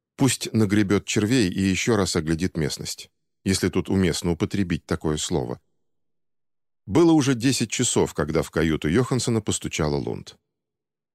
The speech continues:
"У меня уже глаза жжет", сказала она, опускаясь в кресло.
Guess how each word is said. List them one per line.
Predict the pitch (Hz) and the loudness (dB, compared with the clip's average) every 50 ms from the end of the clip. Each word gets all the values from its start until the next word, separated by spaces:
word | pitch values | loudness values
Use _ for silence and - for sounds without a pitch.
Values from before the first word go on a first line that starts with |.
| _ _ _ | _ _ _
"У | - 110 | 2 2
меня | 113 117 117 113 110 | 4 4 4 4 4
уже | 107 104 95 104 104 | 4 4 4 2 2
глаза | 98 107 107 98 90 87 76 | 2 2 2 4 2 2 0
жжет", | 67 69 71 69 71 - - _ _ | 0 -2 -4 -6 -6 -8 -12 _ _
сказала | - - - - 82 78 80 78 73 78 76 | -12 -8 -4 -2 -2 0 0 0 0 0 0
она, | 80 95 107 | 0 0 0
опускаясь | - - - - 73 - - - 80 73 73 - | -2 -2 -4 -6 -6 -6 -6 -4 -4 -4 -4 -4
в | - - | -8 -8
кресло. | - 73 67 60 - - - - | -6 -6 -6 -6 -6 -8 -10 -14